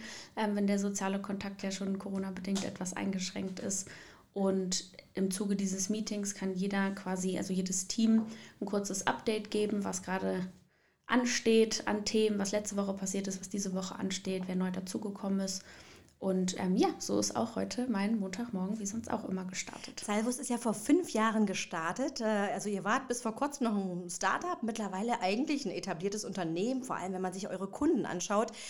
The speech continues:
Speaker 2: Ähm, woher kommt Salvus und was macht ihr eigentlich?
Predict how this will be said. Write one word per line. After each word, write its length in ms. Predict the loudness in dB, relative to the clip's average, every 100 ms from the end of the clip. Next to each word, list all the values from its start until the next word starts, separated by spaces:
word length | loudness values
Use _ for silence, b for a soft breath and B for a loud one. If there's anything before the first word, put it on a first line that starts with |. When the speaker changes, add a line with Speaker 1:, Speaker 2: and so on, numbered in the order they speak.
| B B B
Speaker 2:
Ähm, 560 | 0 4 6 6 4 0 -4 -12 -10
woher 320 | -2 0 0
kommt 300 | -2 -2 -2
Salvus 480 | -2 0 0 0 -4
und 400 | -2 -2 -2 0
was 340 | 0 0 -2 0
macht 300 | 0 -2 -6
ihr 120 | -6
eigentlich? 540 | -6 -8 -10 -14 -18